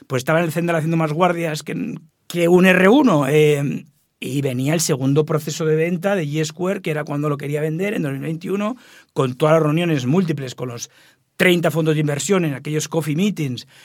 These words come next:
y con los lenders y les managing presentation en un momento bastante duro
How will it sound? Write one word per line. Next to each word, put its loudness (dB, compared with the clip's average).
y -6
con 0
los -2
lenders 0
y -6
les -6
managing -2
presentation -4
en 2
un 2
momento 0
bastante -4
duro -2